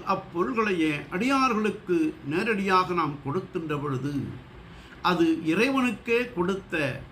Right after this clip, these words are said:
பெரிய இன்பத்தை நமக்கு தரும். இறைவனும் அதற்கு மகிழ்ச்சி உருவான் என்று திருமூலர் மகேஸ்வர பூஜை என்ற தலைப்பிலே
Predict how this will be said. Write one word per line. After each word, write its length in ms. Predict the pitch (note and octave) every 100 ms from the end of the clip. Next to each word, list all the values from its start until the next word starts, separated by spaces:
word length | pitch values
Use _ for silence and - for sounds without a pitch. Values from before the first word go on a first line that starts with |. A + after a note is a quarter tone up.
| - - - - - - - - - -
பெரிய 520 | D3 G#3 F3+ B2+ A#2+ - - - - - - - - - - -
இன்பத்தை 680 | C3+ F#3+ G3+ F3+ C3 D3+ D3+
நமக்கு 440 | C#3+ C#3 C3+ - C3+ -
தரும். 220 | A2+ G#2 - - - - - - - - - - -
இறைவனும் 600 | B2+ E3+ G3 D#3+ D3 C#3 C#3 -
அதற்கு 420 | D3 D#3 - D#3
மகிழ்ச்சி 480 | C3+ C#3+ G3 - F3
உருவான் 420 | C3 C3 G#2+ - - - - - - - - B2+
என்று 400 | D#3+ E3 C#3+ -
திருமூலர் 600 | - G3+ B3+ G#3+ D#3+ C#3+ A#2+ C3 - - - - - - - -
மகேஸ்வர 640 | D#3 F#3+ C#4+ C#4+ C4+ B3 G#3+
பூஜை 500 | G3 F#3+ G3+ G#3 -
என்ற 240 | F3+ F3
தலைப்பிலே 720 | C#3+ D3 G3+ G#3 - D#3 E3+